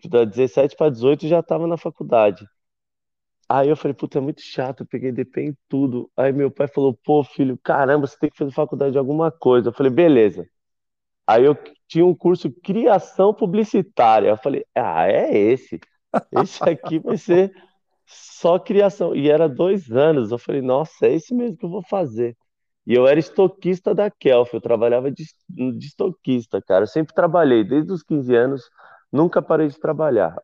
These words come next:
Eu falei, "Pô, mas eu quero seguir, ser alguém na vida, vou ser estoquista de shopping." Aí, puta, graças a Deus esse curso não formou turma.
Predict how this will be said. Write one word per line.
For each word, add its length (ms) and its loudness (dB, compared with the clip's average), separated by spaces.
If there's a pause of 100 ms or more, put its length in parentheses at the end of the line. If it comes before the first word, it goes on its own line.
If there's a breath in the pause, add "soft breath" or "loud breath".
Eu 80 -6
falei, 240 -6
"Pô, 180 -2
mas 180 0
eu 80 -4
quero 280 0
seguir, 360 -6
ser 180 0
alguém 340 2
na 160 2
vida, 300 -2
vou 120 -6
ser 160 -4
estoquista 720 -8 (480)
de 140 -8
shopping." 560 -2 (680)
Aí, 480 2 (1080)
puta, 520 -2 (480 soft breath)
graças 520 0
a 100 2
Deus 320 0
esse 280 -10
curso 420 -6
não 120 -6
formou 380 -4 (140)
turma. 440 -2